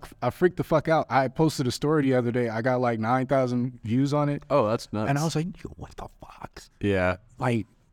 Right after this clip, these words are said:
Speaker 1: November, I was getting three hundred on a good day.
Speaker 2: Yeah.
Speaker 1: Today, I got nine thousand people to look at what I just said. And it wasn't even nothing important like that. I was like, "Wow, that's crazy." So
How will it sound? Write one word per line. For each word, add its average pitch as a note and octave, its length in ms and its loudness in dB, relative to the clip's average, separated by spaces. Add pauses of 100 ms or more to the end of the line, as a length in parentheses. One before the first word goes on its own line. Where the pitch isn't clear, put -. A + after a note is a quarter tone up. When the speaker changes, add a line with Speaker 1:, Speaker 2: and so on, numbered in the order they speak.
(180)
Speaker 1:
November, C#3+ 600 0
I B2 60 2
was C3 200 0
getting C#3 260 2
three C#3+ 240 0
hundred C3 400 0
on A#2+ 140 2
a G#2+ 60 -4
good A#2 260 0
day. F#2+ 300 -6 (180)
Speaker 2:
Yeah. G#2+ 260 0
Speaker 1:
Today, C3+ 360 0
I A#2+ 120 0
got B2 220 0
nine A#2 400 -2
thousand A#2 520 -2 (240)
people B2 280 -2
to A2 80 -4
look B2+ 280 -2
at G#2+ 260 -6
what A2+ 200 -4
I G#2 220 -4 (180)
just A2 240 -6
said. A#2+ 400 0 (280)
And C3 100 0
it C3 40 4
wasn't D#3+ 300 2
even D3 160 2
nothing C#3+ 200 2
important A#2 560 -2
like A2 220 -6
that. G#2 200 -4
I G#2+ 60 -6
was G#2+ 160 -6
like, F#2 160 -10
"Wow, A2 380 -2
that's B2+ 200 -2
crazy." A#2 480 -4 (320)
So B2 380 -2